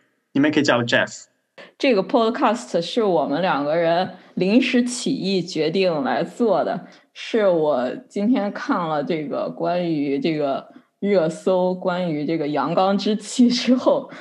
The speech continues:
Speaker 2: 呃，认为我和 Jeffrey 绝对拿到了一个上帝剧本。这个上帝剧本是什么呢？这个学期共同选了一门课，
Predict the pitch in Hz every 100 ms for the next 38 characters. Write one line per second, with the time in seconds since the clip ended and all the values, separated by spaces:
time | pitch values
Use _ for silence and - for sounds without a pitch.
0 | - - - - 139 135 196 208 233 339
1 | 220 185 - - _ 170 170 - 285 320
2 | 277 262 180 165 170 208 220 175 147 208
3 | 196 185 208 277 294 202 208 233 247 247
4 | 294 - 139 139 - 285 277 - 262 277
5 | - 269 233 247 240 311 254 196 254 247
6 | 330 320 254 175 196 214 277 - - 226
7 | 247 247 175 - 277 285 247 220 262 277
8 | 208 135 - 214 208 190 247 - - -